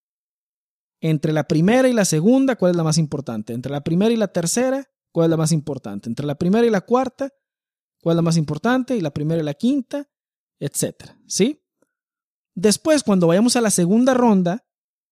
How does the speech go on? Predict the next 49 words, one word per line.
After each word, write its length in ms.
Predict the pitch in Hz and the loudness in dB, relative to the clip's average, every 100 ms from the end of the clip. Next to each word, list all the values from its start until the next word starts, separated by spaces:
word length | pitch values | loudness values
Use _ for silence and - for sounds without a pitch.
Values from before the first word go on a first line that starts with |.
| _ _ | _ _
pues 200 | - 170 | 0 2
es 160 | 185 - | 2 -2
la 160 | - 180 | -2 0
segunda 460 | 165 175 185 233 254 | 0 2 2 2 0
con 240 | 202 180 | 0 0
las 160 | 156 - | -2 -4
que 80 | |
están, 420 | 151 - 180 190 - _ _ _ _ _ _ | -6 -4 -4 -4 -10 _ _ _ _ _ _
con 140 | 170 | -2
las 140 | 165 - | 0 0
que 100 | 175 | -2
le 80 | 160 | 0
siguen 360 | 254 269 170 | 0 0 0
se 100 | 156 | -2
va 80 | 143 | -4
a 40 | |
comparar. 460 | 143 160 151 120 - - _ - | -2 -2 -2 -6 -10 -20 _ -2
Y 80 | |
luego 200 | 190 202 | 4 4
la 100 | 233 | 4
tercera 400 | 214 180 165 214 | 2 -2 -2 -2
con 120 | 220 196 | -2 -2
las 120 | 175 | -2
que 100 | 175 | -4
le 80 | 160 | -4
siguen, 400 | 233 240 240 196 | -2 -4 -4 -6
la 80 | |
cuarta 280 | - 180 196 | -4 -4 -4
con, 180 | 180 135 _ _ _ _ _ | -8 -10 _ _ _ _ _
y 100 | - | -4
hasta 200 | 160 165 | -2 -4
que 120 | 160 | -10
te 220 | 147 - - | -10 -10 -2
quedas 260 | 185 185 | 2 2
al 120 | 180 | 4
último 440 | 175 165 185 185 202 _ _ _ _ _ | 2 2 0 0 -2 _ _ _ _ _
después 340 | 160 151 165 170 | -6 -2 2 4
de 60 | |
haber 180 | 165 160 | 4 2
terminado 720 | 185 170 160 156 147 156 160 _ _ | 2 2 2 0 0 0 -2 _ _
de 120 | 156 | -6
comparar 420 | 156 139 147 170 | -4 -4 -4 -2
todas. 500 | - 262 151 - - _ _ _ _ _ _ _ | 2 2 0 -6 -10 _ _ _ _ _ _ _
¿Qué 100 | 220 | 0
es 40 | |
lo 100 | 285 | 2
que 100 | 285 | 2
sucede 400 | 262 - 226 226 | -2 0 2 2
cuando 480 | 220 185 175 160 156 | 2 2 4 2 0